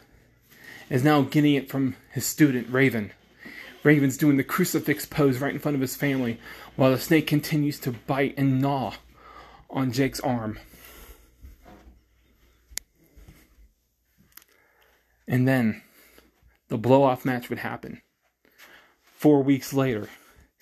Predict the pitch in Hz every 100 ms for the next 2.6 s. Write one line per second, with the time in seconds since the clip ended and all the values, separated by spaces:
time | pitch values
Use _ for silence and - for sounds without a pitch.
0 | - - - 147 - 147 139 - - 151
1 | 123 117 104 - - - _ - - -
2 | - 127 - 156 160 131